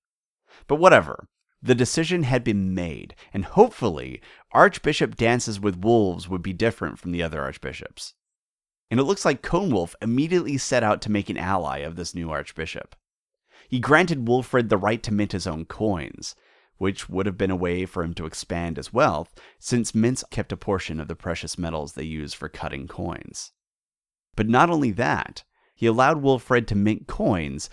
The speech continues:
without putting Coenwulf's name and title on the other side. They would just be his coins. Coenwulf was showing a ton of deference there. Now,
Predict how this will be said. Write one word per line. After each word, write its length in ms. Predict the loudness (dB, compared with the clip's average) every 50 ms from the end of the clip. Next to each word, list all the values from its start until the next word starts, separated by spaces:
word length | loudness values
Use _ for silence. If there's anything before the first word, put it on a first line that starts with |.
| -18 -20 -20 _ -4
without 400 | 0 2 4 4 4 4 0 -2
putting 300 | -2 -2 0 0 -2 -4
Coenwulf's 560 | -2 -2 0 2 2 0 0 -2 -4 -4 -2
name 380 | -2 -2 0 -2 -2 -4 -6
and 120 | -6 -8 -8
title 520 | -8 -2 -2 -2 0 0 -4 -6 -8 -10 -10
on 100 | -8 -6
the 120 | -6 -6
other 180 | -6 -6 -8 -8
side. 560 | -6 -6 -4 -4 -4 -6 -8 -10 -14 -16 -20 _ _ _ _ _ _ _ _ _ _ _ _ _ _ _ _ _ _ _ _ -4
They 100 | -2 -2
would 240 | -2 -2 -4 -8
just 420 | -8 -4 -2 -2 -2 -2 -4 -8 -10
be 140 | -10 -10 -10
his 320 | -6 -4 -4 -4 -4 -6
coins. 640 | -10 -12 -12 -12 -12 -14 -14 -16 -16 -16 -18 -20 _ _ _ _ _ _ _ _ _ _ _ _ _ _ _ _ _ _ _ _
Coenwulf 720 | -4 2 4 4 4 4 4 2 2 2 0 -2 -6 _
was 160 | 0 0 0 0
showing 320 | 0 0 0 0 0 -2
a 80 | -2 -4
ton 400 | -4 -4 -2 0 2 2 4 2
of 120 | 0 0
deference 520 | -2 -4 -4 -4 -6 -8 -10 -10 -10 -10
there. 420 | -10 -8 -8 -8 -10 -12 -14 -16 _ _ _ _ _ _ _ _ _ _ _ _ _ _ _ _ _ _ _ 2
Now, 260 | 4 6 6 4